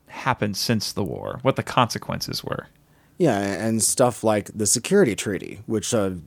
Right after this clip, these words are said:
Speaker 2: that was only four years or five years before, uh, this movie was made. And we talked about that in the, the Mothra episode about how big of a deal,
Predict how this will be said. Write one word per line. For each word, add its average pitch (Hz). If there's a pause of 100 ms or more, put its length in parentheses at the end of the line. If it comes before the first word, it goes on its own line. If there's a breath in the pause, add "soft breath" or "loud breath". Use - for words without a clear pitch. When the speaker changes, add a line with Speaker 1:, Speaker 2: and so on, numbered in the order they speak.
Speaker 2:
that 110
was 110
only 107
four 165
years 82
or 95
five 120
years 73
before, 98
uh, 82 (360)
this 101
movie 92
was 82
made. 60 (300)
And 95
we 104
talked 107
about 98
that 104
in 90
the, 82
the 107
Mothra 110
episode 85
about 78
how 90
big 107
of 104
a 104
deal, 95